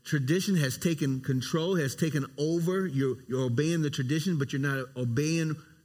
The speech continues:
"Thus saith the Lord," and many such things you do. These traditions were very pernicious.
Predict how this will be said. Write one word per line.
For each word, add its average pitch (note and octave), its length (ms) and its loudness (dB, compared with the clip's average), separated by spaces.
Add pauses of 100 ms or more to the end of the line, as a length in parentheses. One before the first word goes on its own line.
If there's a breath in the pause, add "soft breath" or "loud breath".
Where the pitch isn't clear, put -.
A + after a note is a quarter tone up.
(120)
"Thus D#3+ 240 2 (100)
saith D#3 240 -2
the D#3 80 0
Lord," D3 380 0 (280 loud breath)
and C#3+ 300 4
many G3 240 2
such E3 360 -4
things F3+ 380 0
you A2 120 0
do. F2+ 260 -6 (2000 soft breath)
These A#3+ 320 2
traditions E3+ 540 2
were C3 100 2
very C#3+ 380 0
pernicious. C3 960 -2